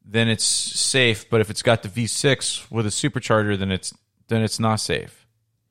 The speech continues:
Or, you know what I mean? It'd be like, that doesn't even make any sense. Like, what you're saying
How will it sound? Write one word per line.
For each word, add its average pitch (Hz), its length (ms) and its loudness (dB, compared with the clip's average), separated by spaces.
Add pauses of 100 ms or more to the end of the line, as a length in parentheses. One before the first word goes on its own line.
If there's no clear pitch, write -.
(140)
Or, 127 60 -2
you 147 80 2
know 156 80 4
what 151 60 6
I 151 40 2
mean? 151 120 0
It'd 147 160 4
be 170 80 6
like, 143 220 4 (360)
that 147 80 2
doesn't 147 180 0
even 143 140 2
make 135 180 0
any 127 120 0
sense. - 520 -6
Like, 123 140 2
what 175 140 2
you're 147 80 -4
saying 156 720 -2